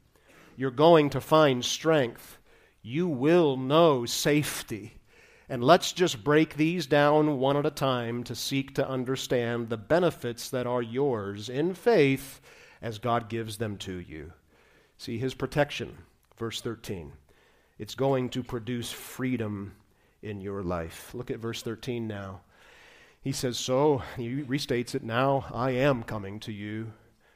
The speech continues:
and these things I speak in the world, that they may have my joy fulfilled in themselves." See, Jesus knows that he's leaving, and there's eager anticipation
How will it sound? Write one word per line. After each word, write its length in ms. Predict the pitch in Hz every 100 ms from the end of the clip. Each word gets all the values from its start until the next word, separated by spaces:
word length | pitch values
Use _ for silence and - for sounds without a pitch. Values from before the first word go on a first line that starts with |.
| _ _ _
and 160 | 82 80
these 320 | 120 139 -
things 320 | 135 127 131
I 160 | 120 123
speak 440 | - - 120 120
in 160 | 120 117
the 100 | 123
world, 580 | 110 110 113 113 104 80 - _ _ _
that 260 | 90 87 98
they 300 | 113 123 120
may 400 | 117 120 120 113
have 540 | 92 110 110 117 104
my 340 | 110 110 107 101
joy 640 | - 113 131 131 107 104 104 -
fulfilled 1000 | - 95 - - - 143 151 104 80 - - _ - _ 87
in 180 | 82
themselves." 760 | 73 71 - 71 62 - - - _ _ _ _ _ _
See, 140 | -
Jesus 360 | 110 175 220 190
knows 460 | 120 113 101 - -
that 140 | 101
he's 200 | 98 92
leaving, 360 | 90 82 82 107 _ _ _ _ -
and 80 | 113
there's 180 | 107
eager 200 | 135 151
anticipation 840 | 135 127 139 156 156 151 - 82